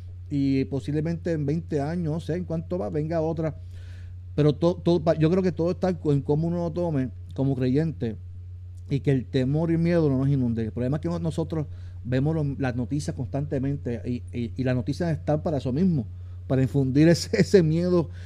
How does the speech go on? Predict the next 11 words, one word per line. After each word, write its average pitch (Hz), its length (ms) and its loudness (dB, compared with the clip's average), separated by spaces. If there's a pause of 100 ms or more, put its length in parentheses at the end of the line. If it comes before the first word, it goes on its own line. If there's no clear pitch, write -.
(180)
Eh, 135 280 2
¿sabe? 135 380 4
Hay 127 160 0
gente 147 220 4
que 190 80 6
ni 190 100 8
duerme. 156 420 6 (460)
La, 117 280 -2
la 120 140 -2
gente 123 280 2
mayor 175 420 6